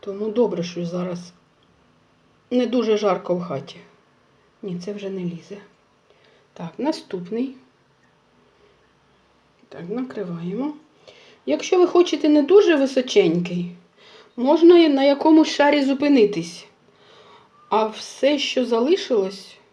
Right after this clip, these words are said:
просто з'їсти. Тобто шарів у вас може бути стільки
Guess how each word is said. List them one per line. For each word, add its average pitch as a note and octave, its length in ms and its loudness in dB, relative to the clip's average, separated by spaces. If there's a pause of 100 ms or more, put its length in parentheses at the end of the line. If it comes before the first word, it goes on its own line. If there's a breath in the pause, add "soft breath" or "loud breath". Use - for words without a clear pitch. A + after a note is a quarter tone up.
(680)
просто F3 480 -6
з'їсти. B3 580 -6 (2000 soft breath)
Тобто C#4 300 -2
шарів E4+ 420 4
у D#4 80 2
вас C4 240 0
може C4+ 240 0
бути B3+ 340 -4
стільки A#3+ 680 0